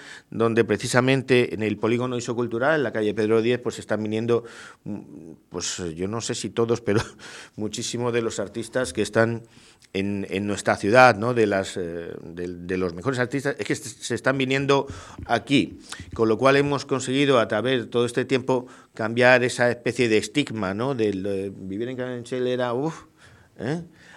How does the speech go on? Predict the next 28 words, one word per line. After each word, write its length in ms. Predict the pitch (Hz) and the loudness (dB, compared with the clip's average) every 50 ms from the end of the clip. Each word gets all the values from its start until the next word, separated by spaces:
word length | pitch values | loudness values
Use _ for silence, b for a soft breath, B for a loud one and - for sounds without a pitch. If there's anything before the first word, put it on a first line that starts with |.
| B B _ | B B _
a 420 | 104 113 127 135 143 139 - - - _ - 80 78 | 4 6 8 8 8 6 2 -2 -10 _ -10 -6 -4
otra 280 | 90 95 - 117 104 | -4 0 0 0 0
cosa, 400 | - 107 101 - - - 67 65 69 80 | 2 0 0 0 -2 -4 -8 -12 -12 -10
¿eh? 160 | 98 127 135 - 76 | -10 -10 -10 -10 -12
Aquí 380 | 82 85 - - 101 104 104 | -12 -14 -10 -8 -6 -6 -4
ya 220 | 98 104 104 104 107 | -2 0 0 2 2
hay, 340 | 107 107 107 110 110 110 110 110 110 110 104 92 87 - | 2 2 2 0 0 -2 -6 -10 -16 -16 -16 -16 -16 -12
pues 160 | - 73 - | -12 -12 -10
hay 100 | - 85 | -8 -8
mucha 220 | 90 92 87 - 95 | -8 -6 -6 -8 -6
gente 340 | - 120 117 - - 110 87 | -4 -6 -4 -2 -2 -4 -2
que 180 | - 90 87 | -4 -6 -6
quiere 300 | - - 101 95 101 98 | -4 -4 -2 -2 -2 -2
venir 240 | 92 95 98 98 95 | -2 -4 -4 -4 -2
a 20 | |
vivir, 220 | 95 98 110 135 131 | -2 0 -2 0 -2
que 80 | - | -4
se 100 | - - | -6 -8
están 200 | - - 98 95 | -8 -8 -8 -6
viniendo 260 | 92 92 107 117 113 104 | -4 -4 -4 -4 -4 -6
no 40 | |
solamente 360 | 98 - 101 95 101 98 101 101 | -6 -6 -6 -6 -6 -6 -6 -6
artistas, 540 | 95 - 127 131 127 - 92 76 78 - B B B B B B B B B B B B B | -6 -4 -4 -6 -4 -6 -8 -10 -10 -12 B B B B B B B B B B B B B
sino 760 | _ - - 104 95 101 101 101 98 101 98 95 95 95 92 85 | _ -8 -6 -4 -4 -4 -4 -4 -2 -2 -2 -4 -4 -6 -6 -8
gente 200 | - 90 92 107 | -10 -10 -6 -6
que 60 | 110 | -6
está 340 | 104 - 113 104 107 107 107 | -4 -4 -6 -4 -4 -6 -6
disfrutando 720 | 110 107 - 117 110 98 110 113 120 120 127 131 127 | -6 -8 -6 -8 -8 -8 -6 -6 -4 -2 -2 -2 -4